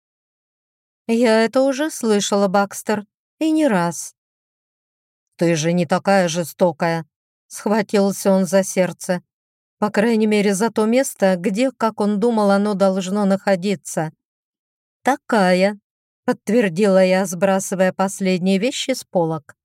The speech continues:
«Может быть, дашь мне последний шанс?» Взлетел он мне на плечо и обнял своими маленькими лапками. «Тогда мы составим договор,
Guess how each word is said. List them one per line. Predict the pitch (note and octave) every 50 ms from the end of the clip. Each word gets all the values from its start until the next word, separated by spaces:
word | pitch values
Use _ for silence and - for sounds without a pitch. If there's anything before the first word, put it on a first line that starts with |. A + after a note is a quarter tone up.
| _ _ _ _ _ _ _ _ _ _ _ _ _ _ _ _
«Может | F#3 F#3 F#3 F#3 F3+ F3+ F3+ F3+ F#3 F3 D#3+
быть, | E3 F3+ F#3+ F3+ D3
дашь | D3+ F#3 F#3 F#3+ F#3 - -
мне | E3+ F3+ F#3+ F#3+ F#3
последний | F#3 F#3 F#3 F#3 - - F#3 F3+ F#3+ F#3+ F#3 E3 F3+ F#3 F3
шанс?» | D#3 - - G3+ F#3+ G3 G3+ G#3 G3+ G3 - - - _ _ _ _ _ _ _ _ _ _ _ _ -
Взлетел | A3 B3 F#3 F3+ A#3 G#3+ G#3 A3+ G#3 - - G#3+ G#3 G3+
он | G3 G3 G3 G3 G3
мне | G3+ G3+ G3+ G#3 G3+
на | G3 F#3+
плечо | F#3+ G3 F#3+ F#3+ F#3+ - - C4+ C4+ C4 - _
и | - B3 B3+ - _
обнял | - A3+ B3 B3+ A#3 E3+ E3+ F#3 F3+ F#3 F3+ F3 E3+ F3
своими | - - - F3+ F#3+ F#3 F#3 F#3 F#3
маленькими | F3+ F3+ F3 F3+ G3+ A3+ G#3+ G3+ G3 F#3+ G3 - F#3+ F#3+ F#3+
лапками. | F#3+ F3+ F3+ F3 E3+ - - - - E3+ E3+ E3 E3 E3+ - _ _ _ _ _ _ _ _ _ _ _ _ _ _ _ _ _ _ _ _
«Тогда | C4+ C4 G#3 F#3 G3 A#3+ C4+ C#4+
мы | D4 C4+ A3+
составим | - - G#3+ G3+ - - - A#3 A#3 A3 G#3 A3 G#3+ G#3
договор, | G3 G#3 F3 F#3+ F#3+ F#3 E3 F3 E3 F3 G3+ G#3+